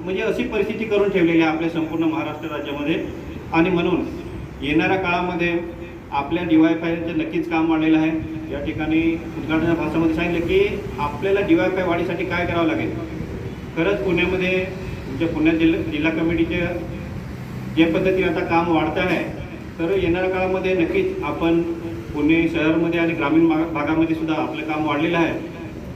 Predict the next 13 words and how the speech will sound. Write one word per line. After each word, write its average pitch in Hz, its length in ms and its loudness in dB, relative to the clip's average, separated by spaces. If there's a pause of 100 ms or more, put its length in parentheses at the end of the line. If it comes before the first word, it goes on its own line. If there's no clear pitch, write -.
आपण 196 400 0
प्रत्येक 185 680 0 (1700)
युनिट 160 560 4
पूर्वीचे 170 300 2
होते 190 240 0
ते 190 60 -2
आपण 190 260 -4
सक्षम 185 360 -2
केले 185 160 0
पाहिजेत, 180 340 0
ॲक्टिव्ह 180 320 0
केले 180 180 2
पाहिजेत, 175 380 2